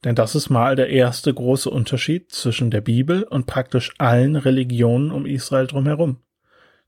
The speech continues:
Die Bibel redet sehr eindeutig nur von einem Gott.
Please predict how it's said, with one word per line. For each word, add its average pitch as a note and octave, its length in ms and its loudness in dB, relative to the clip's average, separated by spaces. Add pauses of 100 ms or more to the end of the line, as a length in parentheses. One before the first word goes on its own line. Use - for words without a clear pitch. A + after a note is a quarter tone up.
(120)
Die A#2+ 120 2
Bibel C3 640 2
redet C#3 400 0
sehr B2 320 0
eindeutig B2 640 -2
nur A#2+ 260 2
von C3+ 220 -4
einem B2 320 2
Gott. C#3 320 -2